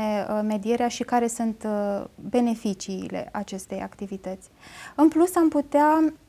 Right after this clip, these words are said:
um, tipări, uh, lunar sau, uh,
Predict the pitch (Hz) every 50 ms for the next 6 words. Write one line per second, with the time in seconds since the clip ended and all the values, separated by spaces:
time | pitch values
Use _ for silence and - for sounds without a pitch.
0 | _ 254 254 254 254 247 240 240 233 233 233 233 233 233 233 233 226 226 226 226
1 | - - _ _ _ _ _ - - - - _ - - 302 - - 285 233 202
2 | 202 220 - _ _ _ _ _ _ _ _ _ _ - - - - _ - -
3 | 247 254 247 247 240 240 240 247 262 294 285 262 196 180 196 233 - - _ _
4 | _ _ _ - - 311 - 196 196 - - _ _ _ _ _ _ _ - 285